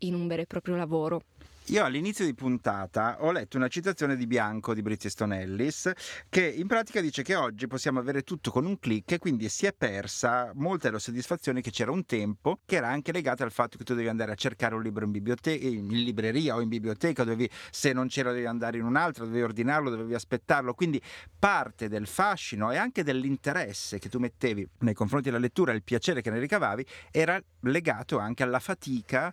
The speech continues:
Speaker 2: fisica che facevi per procurarlo. Secondo voi è vero?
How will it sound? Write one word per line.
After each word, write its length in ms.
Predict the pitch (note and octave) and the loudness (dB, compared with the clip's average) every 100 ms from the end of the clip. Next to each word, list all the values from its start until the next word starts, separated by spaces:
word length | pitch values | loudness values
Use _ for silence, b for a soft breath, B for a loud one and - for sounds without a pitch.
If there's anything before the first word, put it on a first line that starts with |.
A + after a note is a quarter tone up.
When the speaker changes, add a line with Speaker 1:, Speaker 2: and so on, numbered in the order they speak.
| B | B
Speaker 2:
fisica 720 | - F#3 C3 G2 G#2+ - C3 - B B | -4 0 0 0 -4 2 2 0 B B
che 120 | - | 0
facevi 440 | B2+ E3 - A2 A#2 | 2 2 2 0 2
per 160 | A#2+ | -2
procurarlo. 640 | - G#2+ A#2 G#2+ F2 G2+ G2 | -2 -4 0 0 0 -2 -2
Secondo 300 | - G#3 A3+ | 0 -2 0
voi 160 | D3 | -2
è 60 | G#2+ | -2
vero? 320 | G2+ E2 G#2 | -4 -6 -8